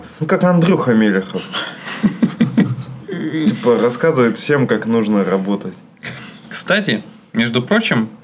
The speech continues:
Speaker 2: а, в конце есть благодарности, а, благодарит Мэтью
Speaker 1: Андрея?
Speaker 2: Столман.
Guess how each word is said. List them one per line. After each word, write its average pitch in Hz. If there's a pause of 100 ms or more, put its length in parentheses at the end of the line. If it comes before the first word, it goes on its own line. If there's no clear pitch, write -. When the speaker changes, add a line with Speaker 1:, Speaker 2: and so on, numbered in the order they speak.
(260)
Speaker 2:
а, 113
в -
конце 127
есть 170
благодарности, 160
а, -
благодарит 127
Мэтью 135
Speaker 1:
Андрея? 151
Speaker 2:
Столман. 208